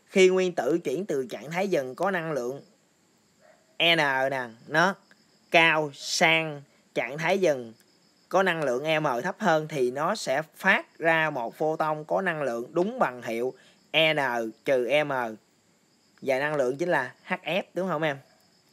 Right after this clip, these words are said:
Nhớ ha, từ mức năng lượng cao mà chuyển sang trạng thái dần có mức, mức năng lượng thấp á,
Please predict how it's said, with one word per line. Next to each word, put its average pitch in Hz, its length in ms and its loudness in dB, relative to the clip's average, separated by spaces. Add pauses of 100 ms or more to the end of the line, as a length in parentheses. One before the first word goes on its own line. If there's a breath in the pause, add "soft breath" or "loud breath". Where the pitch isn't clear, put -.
(240)
Nhớ 170 200 2
ha, 190 260 0 (440 soft breath)
từ 147 280 6
mức 202 280 -2
năng 175 220 0
lượng 147 260 0
cao 170 480 4 (1500)
mà 139 180 0
chuyển 143 540 -2
sang 165 400 0
trạng 117 220 -8
thái 180 200 0
dần 139 220 -2
có 151 120 0
mức, 196 200 -4 (400)
mức - 220 0
năng 165 200 0
lượng 135 220 0
thấp 196 220 -4
á, 226 140 0